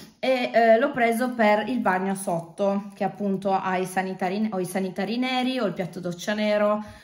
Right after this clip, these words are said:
eh, vediamo come, come mi troverò. Dice che, mm, va a rimuovere, penetra e rimuove lo sporco come grasso incos-, incrostato,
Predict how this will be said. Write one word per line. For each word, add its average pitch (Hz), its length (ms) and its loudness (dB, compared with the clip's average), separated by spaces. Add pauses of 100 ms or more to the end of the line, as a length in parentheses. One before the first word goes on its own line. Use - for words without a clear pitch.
eh, 185 400 2
vediamo 185 480 0
come, 170 960 0
come 208 180 -2
mi 208 140 0
troverò. 254 580 2
Dice 247 300 -4
che, 240 320 -6
mm, 233 340 -2 (120)
va 254 180 2
a 220 60 2
rimuovere, 277 640 0
penetra 247 440 -2
e 233 60 0
rimuove 247 340 0
lo 214 100 0
sporco 262 420 -6
come 233 220 -4
grasso 226 320 -2
incos-, 214 460 -6
incrostato, 240 840 -2